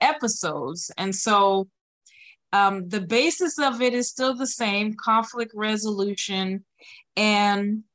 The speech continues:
it's just a lot of fun. We, we, we had a great time filming. Um, it was a little stressful for me at first because this is my first production that I'm, I mean, I literally was executive producer,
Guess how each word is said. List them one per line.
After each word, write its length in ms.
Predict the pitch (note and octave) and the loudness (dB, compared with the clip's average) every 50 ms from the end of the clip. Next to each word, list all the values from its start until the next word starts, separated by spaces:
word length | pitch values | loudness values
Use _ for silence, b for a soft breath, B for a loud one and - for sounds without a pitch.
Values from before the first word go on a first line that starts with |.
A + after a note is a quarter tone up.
| _ _ _ _ _ _ - - - _ _ _ | _ _ _ _ _ _ -18 -18 -18 _ _ _
it's 240 | - A#3+ C4+ - - | 2 2 2 2 2
just 180 | E4 F4 F4+ - | 2 0 2 2
a 80 | E4 | 2
lot 280 | A#3+ G3+ F#3 F#3+ G#3 G3+ | 4 6 6 6 6 6
of 120 | G3 F#3+ | 4 0
fun. 440 | - - G3+ F#3+ F3+ F3 F3 F3 E3+ F3+ | 0 0 2 2 2 2 -2 -4 -6 -4
We, 240 | G#3+ A3 A3 G#3+ - | -2 -2 -2 -2 -4
we, 280 | F#3+ G#3 A3+ A#3 A3 G3+ | -2 -2 0 0 0 -2
we 240 | F#3+ G3+ G#3 A#3+ A#3+ | -4 -2 0 2 2
had 200 | B3 B3 B3 A3+ | 4 4 2 2
a 100 | G#3 G3+ | 2 -2
great 400 | F#3+ F#3 F#3 A3+ A#3+ B3+ A#3 - - | -2 -4 -2 0 0 -2 -2 -4 -2
time 240 | B3 A#3+ A3+ A3+ A3 | 0 2 2 2 0
filming. 600 | - - - A3+ G#3+ G3+ G3+ G3 G3 G3 G3 F#3+ _ _ _ _ _ _ - | -4 -6 -4 -2 0 0 0 0 -2 -4 -6 -8 _ _ _ _ _ _ 0
Um, 460 | - G3 G3 F#3+ F#3 F3+ F3+ F3 - _ _ - | 2 4 4 4 4 2 -2 -6 -10 _ _ -2
it 80 | - A3+ | 0 2
was 160 | B3+ C4 A#3+ | 2 2 2
a 60 | B3+ | 2
little 200 | C4+ C#4 D4+ D#4 | 2 2 2 2
stressful 560 | D4+ - - - C4 C4+ C4+ - - C#4+ C#4 C4 - | 2 0 0 2 2 2 2 0 -2 -4 -6 -4 -2
for 120 | B3+ B3 | -2 -2
me 180 | A#3 A#3 A#3 A3+ | 0 0 0 0
at 140 | F#3 E3 E3+ | 0 -2 -2
first 320 | - A#3 A#3 A#3 A3+ - - | 0 0 2 2 0 -4 -6
because 260 | G#3 - A3 G3+ F#3+ | -6 -4 -2 -2 -2
this 160 | G#3 G#3 - | -4 -6 -6
is 160 | G#3+ G3 F3+ | -6 -6 -4
my 280 | F#3+ G3 F#3+ F#3 F3+ F3 - - | 0 2 2 2 2 0 -4 -4
first 380 | - G#3 G#3+ A#3 A3+ - - - | -2 0 0 0 -2 -6 -8 -4
production 640 | - C4 A#3 B3+ C4 B3+ C4 - - C#4 C4 B3+ A#3+ | -4 -2 0 2 0 0 -2 -4 -4 -4 -4 -4 -2
that 120 | G#3 G3 | 0 2
I'm, 400 | G3 F#3+ G3 G3 F#3+ F#3+ F#3+ F#3 _ _ _ _ _ - - - - - | 2 2 2 2 0 -4 -6 -8 _ _ _ _ _ -14 -14 -12 -6 -4
I 100 | F#3 G3 | -2 0
mean, 180 | G#3 G3+ F#3+ | 0 2 4
I 160 | F#3+ F#3+ A3 | 4 4 4
literally 420 | A3 G#3+ G#3 A3 G#3+ G#3 G3 G3 G3 | 4 2 2 0 0 2 0 0 -2
was 400 | F#3 F#3 F#3+ F#3 F#3 F3 - - b b b b b b b b b | 0 0 0 -2 -2 -4 -8 -16 b b b b b b b b b
executive 760 | G#3 G#3 F#3 F#3 G#3+ A3 G#3+ G#3+ A3 A#3 G#3+ A3 G#3+ G#3+ _ | -4 -4 -2 0 0 0 0 0 -2 0 0 0 -2 -2 _
producer, 960 | - A3+ G3 G3+ G#3+ A3 A3 G#3+ - - A3 G#3 G#3 G3+ G3+ G3+ G3+ G3 F#3+ | -4 -2 0 2 2 2 2 0 -2 -2 0 0 0 0 0 0 0 -2 -4